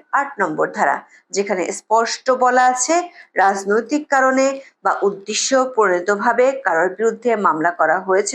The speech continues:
বলে মনে হলে ফেরতের অনুরোধ খারিজ করা যাবে। ফলে বন্দি বিনিময় চুক্তি অনুযায়ী শেখ হাসিনাকে ভারত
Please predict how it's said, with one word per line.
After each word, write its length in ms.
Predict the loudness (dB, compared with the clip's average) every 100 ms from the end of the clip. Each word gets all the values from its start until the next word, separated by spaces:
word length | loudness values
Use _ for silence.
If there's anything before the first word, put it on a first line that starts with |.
| -2
বলে 160 | 0 0 0
মনে 160 | -2 -2
হলে 180 | 0 0 -2 -16 _ -2
ফেরতের 400 | 0 0 -2 -4 -4 -4
অনুরোধ 360 | 0 2 0 -2 _ -8
খারিজ 480 | -2 0 0 -2 -4 -10 -2
করা 200 | 0 0 -2
যাবে। 240 | -4 -4 -10 _ _ _ -4
ফলে 200 | 0 2 0 0
বন্দি 320 | 0 2 0 0
বিনিময় 340 | 0 0 0 -2
চুক্তি 340 | -6 -6 -4 -4 0 0
অনুযায়ী 460 | 0 0 2 0 0 -4
শেখ 200 | -4 -2 -2
হাসিনাকে 500 | -2 -2 -4 -2 -4 -4 -14 -20 -16 -4
ভারত 400 | 0 2 2 0